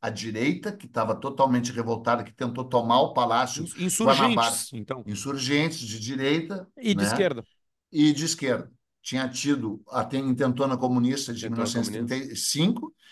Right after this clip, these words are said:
Speaker 1: e tinha tido a tentativa de golpe dos integralistas fascistas que invadiram o Palácio Guanabara, onde morava o Getúlio, e o Getúlio os recebeu a bala. A bala. E o chefe
Speaker 3: Fascistas, fascistas
Speaker 1: Fasci-
Speaker 3: explica melhor.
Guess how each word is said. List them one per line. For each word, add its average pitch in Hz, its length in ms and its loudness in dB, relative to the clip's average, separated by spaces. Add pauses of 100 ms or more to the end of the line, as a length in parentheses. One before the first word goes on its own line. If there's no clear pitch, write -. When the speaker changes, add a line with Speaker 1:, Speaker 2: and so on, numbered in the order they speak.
(160)
Speaker 1:
e 151 140 -2
tinha 185 280 0
tido 185 220 -2
a 175 40 2
tentativa 180 760 0
de 175 140 -4
golpe 143 600 4 (320)
dos 180 300 0
integralistas 147 840 -2
fascistas 143 600 -4
que - 140 -2
invadiram 180 840 2
o - 60 -4
Palácio 127 400 2
Guanabara, 95 600 -2 (240)
onde 110 200 -4
morava 107 480 2
o 151 40 -4
Getúlio, 123 460 -4
e 190 40 -6
o - 20 -6
Getúlio 185 640 -4
os 156 160 -2
recebeu 180 560 2
a 233 80 6
bala. 170 760 4 (500)
A 135 120 4
bala. 151 580 6 (300)
E 131 140 4
o 147 60 6
chefe 196 480 6
Speaker 3:
Fascistas, 165 800 4
fascistas 139 540 0
Speaker 1:
Fasci- 127 120 -4
Speaker 3:
explica 139 200 2
melhor. 127 400 4